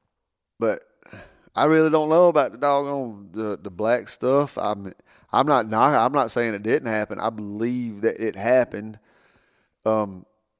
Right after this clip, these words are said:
and again, just because of stuff I've listened to missionaries around the world talk about, eh, outside of North America, especially in s-,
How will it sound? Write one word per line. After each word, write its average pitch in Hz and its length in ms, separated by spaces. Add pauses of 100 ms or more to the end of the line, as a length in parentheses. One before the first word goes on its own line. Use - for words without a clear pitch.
(760)
and 127 180
again, 131 440
just 120 260
because 127 520
of 117 340 (100)
stuff 127 400
I've 120 340 (140)
listened 120 440
to 110 40
missionaries 117 720
around 117 320
the 117 80
world 110 400
talk 113 260
about, 110 460 (580)
eh, 107 180 (120)
outside 113 580
of 110 100
North 117 260
America, 113 500
especially 110 680
in 98 80
s-, - 140